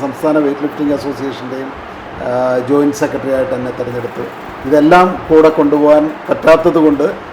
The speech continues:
വെയ്റ്റ് ലിഫ്റ്റിംഗ്, പവർ ലിഫ്റ്റിങ്ങിലേക്ക് കോൺസെൻട്രേറ്റ് ചെയ്തപ്പോൾ വെയ്റ്റ് ലിഫ്റ്റിംഗ് പൂർണ്ണമായിട്ടും വിട്ടുകൊണ്ട് പവർ ലിഫ്റ്റിങ്ങിൽ വേണ്ട ശ്രദ്ധ കൊടുത്തുകൊണ്ട് അങ്ങനെ പോയി.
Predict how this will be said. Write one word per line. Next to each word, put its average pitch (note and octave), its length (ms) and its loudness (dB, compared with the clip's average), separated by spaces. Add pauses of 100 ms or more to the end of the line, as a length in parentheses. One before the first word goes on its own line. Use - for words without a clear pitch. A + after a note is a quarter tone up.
(120)
വെയ്റ്റ് D#3 220 2
ലിഫ്റ്റിംഗ്, D3+ 340 0
പവർ D3+ 280 6
ലിഫ്റ്റിങ്ങിലേക്ക് F3+ 680 0
കോൺസെൻട്രേറ്റ് D#3 560 -2
ചെയ്തപ്പോൾ D3+ 360 -2
വെയ്റ്റ് C#3+ 200 -2
ലിഫ്റ്റിംഗ് D#3 360 -4
പൂർണ്ണമായിട്ടും D3 640 -2
വിട്ടുകൊണ്ട് C#3 480 -4 (440)
പവർ C#3 240 2
ലിഫ്റ്റിങ്ങിൽ D#3 400 2 (140)
വേണ്ട C#3+ 260 2 (460)
ശ്രദ്ധ D3 260 0 (100)
കൊടുത്തുകൊണ്ട് C#3+ 520 -2 (180)
അങ്ങനെ D3+ 240 2 (100)
പോയി. D3 220 -2